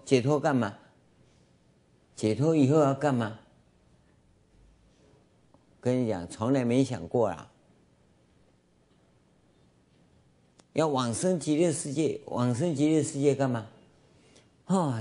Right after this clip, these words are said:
到那边哦，你都不知道吃饭哦，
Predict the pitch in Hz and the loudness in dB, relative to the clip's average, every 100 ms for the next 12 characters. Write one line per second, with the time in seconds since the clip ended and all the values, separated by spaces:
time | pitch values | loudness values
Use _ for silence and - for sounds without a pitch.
0 | - 156 143 131 117 131 123 117 92 87 | -2 0 2 2 4 2 2 -2 -6 -10
1 | - - - - _ _ 110 104 127 117 | -16 -16 -16 -16 _ _ -6 0 0 0
2 | 131 127 113 104 - 170 151 160 123 107 | -4 -2 -4 -4 -6 -6 -2 -2 0 -2
3 | 90 | -4